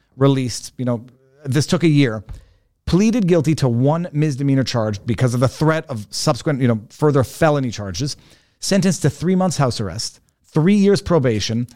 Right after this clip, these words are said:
the maximum fine possible, when his crime consisted of eight and a half minutes of him recording what was going on on the steps, and they accused him of saying, "Take the shield," when, uh, when the crowd took a police officer's shield,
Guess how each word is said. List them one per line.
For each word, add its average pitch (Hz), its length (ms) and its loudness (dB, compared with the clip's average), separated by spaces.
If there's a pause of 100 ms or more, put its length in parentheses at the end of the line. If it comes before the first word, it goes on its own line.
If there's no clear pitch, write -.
the 139 60 2
maximum 180 500 0
fine 147 300 -6
possible, 110 520 -4 (960)
when 143 220 0
his 160 180 -2
crime 147 360 -2 (280)
consisted 139 440 0
of 110 200 -4 (220)
eight 190 260 0
and 180 80 -8
a 165 60 -2
half 147 320 0
minutes 131 340 0
of 113 120 -4
him 139 200 4
recording 151 560 0
what 127 100 -4
was 143 120 -6
going 139 220 -2
on 135 120 -2
on 131 80 -4
the 127 80 -4
steps, - 460 -8 (180)
and 131 140 2
they 139 100 2
accused 147 420 0
him 135 200 2
of 117 300 0 (240)
saying, 143 320 0
"Take 165 280 -2
the 135 80 0
shield," 151 380 2
when, 131 160 -2
uh, 120 220 -2
when 117 160 -2
the 110 80 0
crowd 131 340 -2
took 131 160 -4
a 113 40 -2
police 147 280 0
officer's 127 320 -2
shield, 151 380 -2